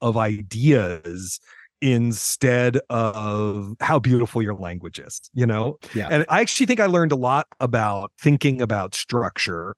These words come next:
Speaker 1: and thought from that experience, you know, that I then brought back to prose for sure.
Speaker 2: Yeah, absolutely. And it is tricky, right? I think you and I both had to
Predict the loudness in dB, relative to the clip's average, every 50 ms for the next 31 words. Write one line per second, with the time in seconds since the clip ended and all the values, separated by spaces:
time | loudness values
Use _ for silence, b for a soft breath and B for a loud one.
0 | _ -10 -8 -6 -6 -6 -8 -10 -8 -4 0 0 0 0 0 -4 -6 -10 -16 -16
1 | B B B B B B B 0 0 2 2 2 0 0 0 -2 -4 -6 -6 -6
2 | -4 -2 0 0 0 0 -2 -4 -8 -8 -4 0 0 2 2 2 2 0 0 -2
3 | -2 -2 -2 -4 -4 -4 -4 -4 -4 -6 -8 -8 -8 -12 -8 -6 -6 -6 -4 -6
4 | -10 -10 -10 -8 -6 -4 -4 -4 -6 -8 _ _ _ _ _ _ 0 4 4 6
5 | 6 4 2 2 0 0 0 0 0 0 2 2 2 0 0 2 4 4 6 6
6 | 4 4 2 2 2 2 4 4 4 4 6 6 4 4 4 4 4 4 4 4
7 | 6 6 8 6 6 4 4 _ -6 -2 2 4 6 6 6 4 0 -4 -16 _
8 | _ _ -14 -12 -8 -2 2 2 4 4 2 0 -2 -6 -4 0 2 4 4 4
9 | 4 4 4 2 0 0